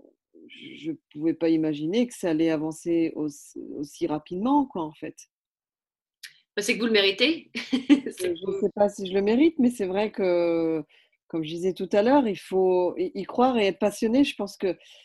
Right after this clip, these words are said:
Speaker 1: et puis, euh, ne pas hésiter à faire, euh, ressentir ses émotions et, et communiquer, quoi.
Speaker 2: Hmm.
Speaker 1: Voilà.
Speaker 2: Ouais, ouais.
Speaker 1: Bien communiquer.
Speaker 2: Ouais. <laughs>
Speaker 1: Ça,
Speaker 2: Oui,
Speaker 1: le
Speaker 2: c'est
Speaker 1: c'est
Speaker 2: important de bien,
Speaker 1: communiquer,
Speaker 2: euh,
Speaker 1: bien... communiquer, ne pas en faire trop, ne pas avoir le melon et,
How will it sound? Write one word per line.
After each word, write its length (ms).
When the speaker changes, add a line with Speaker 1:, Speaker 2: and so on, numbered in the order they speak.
Speaker 1:
et 80
puis, 440
euh, 560
ne 140
pas 200
hésiter 540
à 80
faire, 340
euh, 180
ressentir 540
ses 240
émotions 880
et, 480
et 100
communiquer, 760
quoi. 280
Speaker 2:
Hmm. 160
Speaker 1:
Voilà. 200
Speaker 2:
Ouais, 40
ouais. 340
Speaker 1:
Bien 220
communiquer. 680
Speaker 2:
Ouais. 260
<laughs> 720
Speaker 1:
Ça, 140
Speaker 2:
Oui, 80
Speaker 1:
le 80
Speaker 2:
c'est 200
Speaker 1:
c'est 0
Speaker 2:
important 380
de 140
bien, 180
Speaker 1:
communiquer, 120
Speaker 2:
euh, 200
Speaker 1:
bien... 140
communiquer, 580
ne 120
pas 160
en 80
faire 240
trop, 320
ne 120
pas 160
avoir 180
le 120
melon 580
et, 320